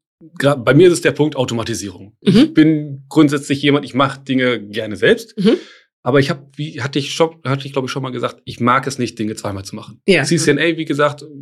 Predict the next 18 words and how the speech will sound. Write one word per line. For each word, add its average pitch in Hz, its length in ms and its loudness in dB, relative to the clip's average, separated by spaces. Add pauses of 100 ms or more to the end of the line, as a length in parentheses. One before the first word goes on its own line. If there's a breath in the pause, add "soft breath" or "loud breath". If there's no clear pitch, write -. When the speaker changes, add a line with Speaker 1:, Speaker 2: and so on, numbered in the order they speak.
Speaker 1:
ja, 139 320 2
gab 135 240 -2
verschiedene 139 320 -4
Ausbauformen, 156 520 -2
aber 127 120 -4
ich 127 80 -6
mach 131 180 -4
nicht 139 200 0
nochmal 120 220 -4
den 120 100 -6
gleichen 117 280 -2
nochmal. 104 260 -14
Ich 113 80 -20
geh 165 100 0
dann 156 120 2
die 147 140 -8
Stufe 139 340 -6
höher. 110 300 -6